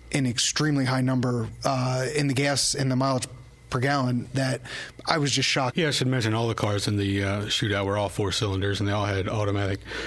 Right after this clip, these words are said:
Speaker 2: transmissions. Car-wise, two things that stood out to me were, one was the Camry. It's never the most exciting, uh, car, but when you put it in a comparison like this, it's hard to, to deny its, uh, livability and comfort, and, uh,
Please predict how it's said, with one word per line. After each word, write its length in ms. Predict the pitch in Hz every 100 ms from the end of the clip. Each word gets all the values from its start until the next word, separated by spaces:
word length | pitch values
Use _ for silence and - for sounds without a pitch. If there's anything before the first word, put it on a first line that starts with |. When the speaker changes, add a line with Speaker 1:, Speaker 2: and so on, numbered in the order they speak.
| -
Speaker 2:
transmissions. 680 | - 110 104 117 117 107 -
Car-wise, 480 | - 175 143 113
two 200 | - 220
things 300 | 226 160 123
that 120 | 110 104
stood 180 | 156
out 140 | 123 107
to 80 | 107
me 160 | 113
were, 220 | 104 101 95 - -
one 140 | 147 147
was 100 | 104
the 100 | 98
Camry. 600 | - 156 156 156 156 127
It's 160 | 117
never 220 | 151 156
the 80 | 123
most 260 | 123 123 117
exciting, 680 | 110 135 120 117 107 104 -
uh, 280 | 151 117 101
car, 460 | - 127 117 92 95 - - -
but 140 | 120 113
when 100 | 117
you 80 |
put 160 | 110 196
it 140 | 151
in 120 | 127 113
a 60 |
comparison 560 | 104 110 131 139 143 107
like 160 | 98
this, 200 | 101 98
it's 120 | 110 -
hard 220 | 120 110
to, 200 | 98 98 - -
to 100 | 107
deny 460 | 101 95 113 110
its, 300 | 98 87 -
uh, 200 | 95 90 - - - - -
livability 800 | - 113 120 101 117 123 123 123
and 140 | 101 92
comfort, 420 | 117 110 131 - -
and, 320 | 123 107 98 104
uh, 180 | 101